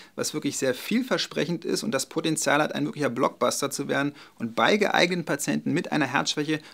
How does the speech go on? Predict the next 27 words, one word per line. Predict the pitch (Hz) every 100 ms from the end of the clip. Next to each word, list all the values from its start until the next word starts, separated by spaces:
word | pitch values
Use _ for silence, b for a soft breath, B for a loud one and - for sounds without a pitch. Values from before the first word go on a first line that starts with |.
| -
nochmal | 135 123
einen | 131 123
deutlichen | 127 143 - -
Überlebensvorteil | 131 123 131 143 139 139 135
zu | 131
bieten | 127 - 110
scheint. | - 123 - _ _ _ _ b b b b b b
Die | 127
Rede | 131 196 220
ist | -
von | - 160 156
Entresto, | - 123 117 - - 185 - 269
einem | - 139 127 123
kombinierten | - 226 254 185 165 143
Wirkstoff | 131 170 - 202 190 B B B
aus | 151 151
dem | 143 135
altbekannten | 117 165 190 185 - 160 170
und | 147
bewährten | 135 123 135 135 120 104
Valsartan, | 104 147 180 139 131 - 110 113 190 262 -
also | 110 -
einem | 110 98
Hemmstoff | - 139 185 - 175
des | - 120
bei | 131
der | 123 120